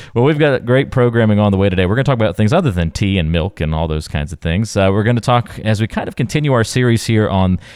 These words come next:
different retirement rules gone awry. And today's is such a big and important topic, Kevin, that we're actually gonna do two podcasts on this particular topic. And it's this retirement rule that's gone awry that says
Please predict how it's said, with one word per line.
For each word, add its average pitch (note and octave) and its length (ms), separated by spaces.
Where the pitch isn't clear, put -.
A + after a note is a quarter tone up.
different G#3+ 280
retirement C3 720
rules F#2 840
gone G2+ 500
awry. E2+ 840
And A2+ 460
today's F3+ 400
is C#3 80
such - 240
a A#2+ 100
big A#2 480
and G#2+ 80
important F#2+ 540
topic, - 440
Kevin, G2 280
that F#2+ 140
we're G2 100
actually C#3+ 200
gonna F3+ 120
do A2 160
two A#2 320
podcasts E2+ 800
on F#2+ 360
this F2+ 280
particular E2+ 520
topic. D#2+ 600
And A2 180
it's A#2 160
this - 220
retirement G3+ 420
rule C3 220
that's A#2 180
gone A#2+ 160
awry F#2 380
that F2 160
says G2 340